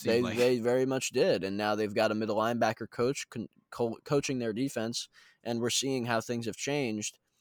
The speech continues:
Speaker 1: for the better, and it's made their defense better as well. So it's, it's kind of apparent to me for sure. But I do wanna move on now, Griff, to the cornerback position where, of course, you know, many understand the reality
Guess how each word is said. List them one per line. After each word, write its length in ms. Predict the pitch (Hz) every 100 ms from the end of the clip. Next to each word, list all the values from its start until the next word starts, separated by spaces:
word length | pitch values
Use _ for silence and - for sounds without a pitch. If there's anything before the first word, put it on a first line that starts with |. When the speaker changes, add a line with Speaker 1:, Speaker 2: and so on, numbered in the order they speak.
| _ -
Speaker 1:
for 180 | 135 131
the 80 |
better, 360 | 98 123 127 107
and 140 | 107
it's 160 | 104 -
made 160 | 117 107
their 140 | 107
defense 340 | 113 113 98
better 300 | - 98 98 92
as 120 | 104
well. 240 | 117 95
So 240 | - 90 87
it's, 140 | - -
it's 120 | -
kind 220 | 117 113
of 60 | 92
apparent 420 | - 107 104 -
to 80 | 85
me 300 | 98 90 90 _ _ _
for 160 | - 95
sure. 380 | - 110 98 - _ _
But 100 | 123
I 80 | 131
do 120 | 202
wanna 160 | 226 208
move 180 | 180 151
on 180 | 147
now, 160 | 143 135
Griff, 220 | 123 131 -
to 180 | 156
the 80 | 143
cornerback 560 | - 135 131 120 117 -
position 500 | 107 110 104 117 113
where, 380 | 101 110 135 -
of 120 | 92 -
course, 580 | - 135 117 - - - _ _ _ _
you 100 | 110
know, 120 | 113
many 600 | 110 110 139 170 156 170 - _ - -
understand 880 | 175 139 123 - 139 131 104 101 92
the 140 | 73 101
reality 760 | 107 107 120 160 110 90 92